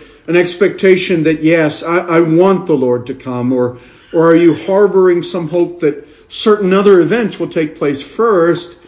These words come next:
or that it'll give you a number of years, or that other things will take place, <clears throat> or that in some way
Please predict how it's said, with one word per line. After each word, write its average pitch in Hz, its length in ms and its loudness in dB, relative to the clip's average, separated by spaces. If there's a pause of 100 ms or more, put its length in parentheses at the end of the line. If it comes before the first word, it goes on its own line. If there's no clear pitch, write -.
(300)
or 190 80 2
that 185 80 6
it'll 196 220 6
give 233 200 0
you 240 140 2
a 226 40 2
number 208 360 2
of 165 80 -2
years, 196 540 2
or 160 100 0
that 160 140 -4
other 202 240 0
things 208 340 -4
will 190 120 -4
take 175 260 -4
place, 165 440 -4 (240)
<clears throat> - 240 -20 (460)
or 170 140 0
that 180 140 2
in 196 180 0
some 269 380 0
way 139 500 -2